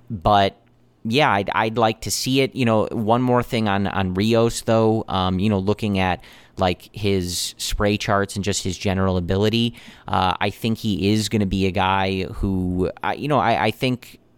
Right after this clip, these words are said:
if they can find a way to shave down that K rate a little bit, right? Um, he can go to the opposite field into that left center alley, which we have seen,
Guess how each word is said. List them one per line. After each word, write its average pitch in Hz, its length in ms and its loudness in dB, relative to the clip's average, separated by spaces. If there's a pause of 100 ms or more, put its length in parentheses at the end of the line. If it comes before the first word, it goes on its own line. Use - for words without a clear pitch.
(100)
if 113 200 -2
they 117 200 0
can 110 260 -2
find 139 460 0
a 127 60 2
way 113 360 0
to 107 340 -2
shave 110 540 -2
down 101 300 -2
that 95 240 -6
K 98 240 -2
rate 90 340 -4
a 87 60 -8
little 98 340 0
bit, 90 380 -4 (240)
right? 90 340 -2 (400)
Um, 90 640 -2
he 113 220 -6
can 127 600 -2
go 113 280 2
to - 120 -14
the 101 160 -4
opposite 101 480 -4
field 101 440 -2
into 95 220 -2
that 90 200 -2
left 95 340 -4
center 98 520 -2
alley, 117 460 -2 (320)
which 104 500 -2 (200)
we 107 260 -2
have 104 140 -2
seen, 98 600 0